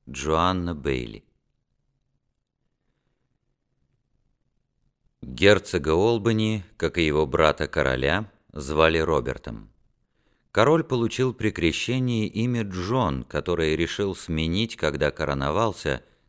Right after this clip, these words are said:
так как суеверие того времени связало это имя с бедами жизни и царствования королей Иоанна Английского, Иоанна Французского,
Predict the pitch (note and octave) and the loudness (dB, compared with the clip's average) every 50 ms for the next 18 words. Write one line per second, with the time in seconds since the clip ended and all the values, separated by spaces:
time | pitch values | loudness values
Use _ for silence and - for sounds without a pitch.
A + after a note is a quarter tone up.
0 | _ - - G#2 G2 - - G2 F#2+ - - - - F#2 F#2 F2+ F2 E2+ F2 E2+ | _ -2 -2 -2 -2 0 -2 -2 -2 -2 -4 -8 -6 -4 -2 -2 0 2 2 2
1 | D2+ C#2 C#2 C2+ C2+ - D2+ C2+ D2 D2+ D2+ D#2+ G#2+ C3 B2+ A#2 A2 G2+ G2+ G2 | 2 2 0 -2 -2 -4 -4 -2 -2 -2 -2 -2 -2 -2 -2 -2 -2 -2 -2 -2
2 | F#2 F2+ - _ _ _ _ - - G#2+ G#2 G2+ F2+ D2+ F#2 F#2 F#2 F2 E2 D#2+ | -2 -4 -8 _ _ _ _ -12 -8 -2 0 0 0 2 2 2 2 2 2 0
3 | D#2 - D#2 D2+ D2+ E2+ F#2+ F#2+ F2+ D#2+ C#2+ B1+ B1+ B1 D#2+ F2 E2+ D#2 E2 D#2+ | 0 0 -2 -2 0 0 -2 -2 -2 -2 -4 -6 -6 0 0 2 2 2 0 -2
4 | D#2 D2 C2+ A#1+ C#2 F2 G2+ E2 D2 D2+ D2 D2 C#2+ - - - G2 G2+ F#2+ - | -2 -4 -4 -4 -4 -4 -4 -4 -4 -4 -4 -4 -4 -6 -4 -2 -2 -2 -2 -4
5 | - - E2+ E2+ E2 D#2 D2+ D#2 D#2+ D2 - - D2+ D2+ D2+ D2 D2+ D#2+ E2+ E2+ | -8 -6 -4 -2 -2 -2 -4 -4 -6 -8 -6 -4 -2 0 0 0 2 2 0 0
6 | D#2 - - _ - _ _ - - E2 D#2+ D2+ D2+ D#2 D#2 D2+ D2 C#2+ C2+ C2+ | -2 -4 -10 _ -20 _ _ -10 -4 -2 0 2 4 4 4 2 2 0 -2 -4
7 | B1+ A#1+ B1 A#1+ - D2 F2 G#2 F#2+ - - - G2+ F#2 F#2+ F#2+ F#2+ - - _ | -4 -4 -8 -8 -6 -4 -4 -4 -6 -8 -6 -4 -2 0 0 -2 -2 -4 -14 _
8 | - - - F#2+ G2 F#2+ F#2 F#2+ F#2 E2+ D#2 D2 C#2 B1+ - C2+ C#2 C#2 C2 - | -20 -14 -4 0 2 4 4 4 4 2 0 -2 -4 -6 -6 -6 -6 -6 -6 -8
9 | - - F#2 A2 G2+ - - - F2+ E2+ F#2 F2+ D#2+ | -10 -10 -8 -8 -10 -10 -8 -6 -4 -2 -2 -4 -4